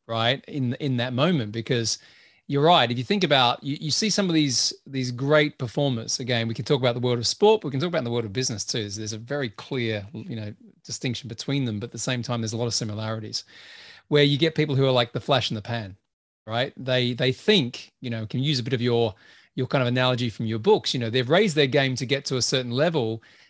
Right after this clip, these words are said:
They think that that's the end game. And then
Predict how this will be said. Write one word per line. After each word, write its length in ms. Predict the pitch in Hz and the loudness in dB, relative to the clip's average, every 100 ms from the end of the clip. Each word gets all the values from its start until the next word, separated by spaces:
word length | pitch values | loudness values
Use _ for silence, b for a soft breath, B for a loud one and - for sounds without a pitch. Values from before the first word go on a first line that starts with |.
| b | b
They 140 | 131 | 0
think 320 | 127 208 208 156 | 2 4 4 2
that 160 | 143 | -2
that's 240 | 156 147 - | -2 -4 0
the 180 | 127 | 2
end 200 | 175 175 | 4 4
game. 400 | 123 107 104 139 - _ _ _ _ _ _ - | 4 2 -2 -6 -10 _ _ _ _ _ _ -2
And 160 | 135 | 4
then 500 | 143 147 143 139 143 | 6 6 6 4 0